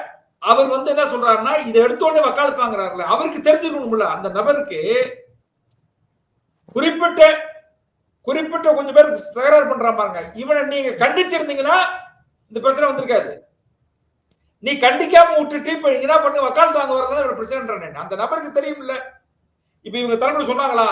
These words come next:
இட்டு கட்டி சொன்னாங்களா, கோயிலுக்குள்ள இதுவரை போக முடியல, நூறு ஆண்டுகள் ஆச்சு, இருநூறு ஆண்டுகள், அப்படி கோவில் நிறைய இருக்கு, அது வேற விஷயம். அந்த ஊர்ல அப்படி சொல்லப்படல. இதே பக்கத்துல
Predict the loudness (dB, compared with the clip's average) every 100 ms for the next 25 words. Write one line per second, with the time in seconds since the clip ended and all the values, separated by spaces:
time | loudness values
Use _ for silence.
0 | -2 -10 -8 -6 -6 -4 -2 0 0 0
1 | 4 4 2 -4 0 2 2 2 0 -2
2 | 0 0 -2 -4 -4 -6 -10 -20 _ _
3 | -10 -2 0 0 -2 -2 -2 0 -2 -2
4 | -2 -2 -4 -8 _ -18 -2 0 0 -4
5 | -2 -4 -4 -8 -8 -12 -6 -4 -4 -8
6 | -12 -14 _ _ _ _ _ -12 -10 -6
7 | -4 2 2 2 -4 -4 -4 -10 -14 -20
8 | _ _ _ _ _ _ _ _ _ _
9 | -14 6 10 10 10 4 0 0 0 0
10 | -4